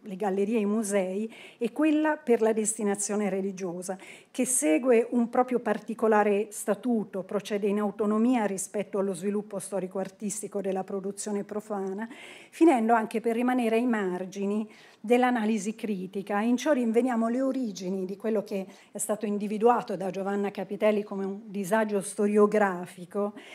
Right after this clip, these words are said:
che ha investito per lungo tempo l'arte sacra ottocentesca. Questo processo di codificazione di una moderna iconografia sacra e segnatamente cristiana è inne-, è innescato anche dalla posizione di quanti,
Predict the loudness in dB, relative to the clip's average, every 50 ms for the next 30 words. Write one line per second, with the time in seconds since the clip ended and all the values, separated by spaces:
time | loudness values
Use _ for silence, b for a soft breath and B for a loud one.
0 | B B B B 0 4 6 6 6 6 4 4 4 4 4 2 0 0 2 0
1 | 2 2 0 0 0 0 0 2 4 4 6 6 6 4 2 0 0 0 0 0
2 | -2 -4 -4 0 2 4 6 4 4 2 0 -4 -4 -2 -4 -4 -6 -6 -10 -10
3 | -10 -8 -6 -4 -4 -4 -4 -4 -4 -4 -6 -8 -6 -6 -6 -6 -6 -6 -10 -12
4 | -12 -10 -10 -8 -8 -8 -8 -8 -10 -14 -20 -20 _ _ B B B B B B
5 | B B B B B B 2 2 4 2 2 2 2 2 0 0 2 4 4 4
6 | 4 2 0 -2 -2 -4 -4 -6 -2 0 2 2 2 0 -2 -6 -4 -2 -2 -2
7 | 0 0 0 2 4 4 4 2 2 0 0 0 0 0 0 0 2 6 6 6
8 | 6 6 4 0 -2 -2 -4 -4 -2 0 -2 -2 -2 -2 -2 2 4 4 4 4
9 | 4 2 -2 -6 -8 -8 -8 -6 -4 -4 -2 -2 -2 -2 -2 -2 -2 0 0 0
10 | -2 -4 -4 -4 -6 -6 -2 0 2 4 4 4 4 2 0 0 -2 0 2 4
11 | 4 4 4 2 -2 -2 0 0 0 0 0 -2 -2 -2 -2 -2 -2 2 2 4
12 | 4 2 2 0 -2 -2 -4 -4 -4 -2 0 0 0 0 -2 -2 0 2 4 4
13 | 4 2 -2 -4 -6 -6 -8 -8 -8